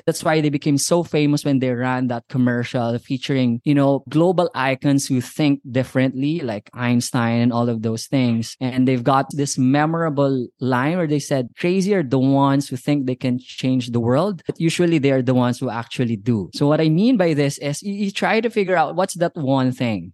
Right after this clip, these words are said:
If you're a service provider, there's a good formula that I typically use to help, like, LinkedIn content creators or other service providers. And it's, like, the X Y Z formula. So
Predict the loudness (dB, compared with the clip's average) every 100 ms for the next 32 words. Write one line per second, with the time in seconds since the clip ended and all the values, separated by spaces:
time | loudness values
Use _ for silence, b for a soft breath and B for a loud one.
0 | -6 -2 0 2 2 2 2 0 0 0
1 | 2 2 2 0 0 -2 -4 -4 -2 -2
2 | 0 2 2 4 2 0 -4 -8 -8 -8
3 | -8 -4 -2 -2 0 2 2 0 -4 -8
4 | -4 -2 0 0 0 -4 -2 -2 0 -2
5 | 0 0 2 4 2 2 2 2 0 -2
6 | -4 -6 -4 -2 -2 0 -2 -2 -4 -2
7 | 0 0 0 -2 -2 -4 -4 -4 0 0
8 | 0 -2 -4 -4 0 2 2 0 0 2
9 | 4 4 2 -2 0 2 4 4 2 -2
10 | -6 -2 0 0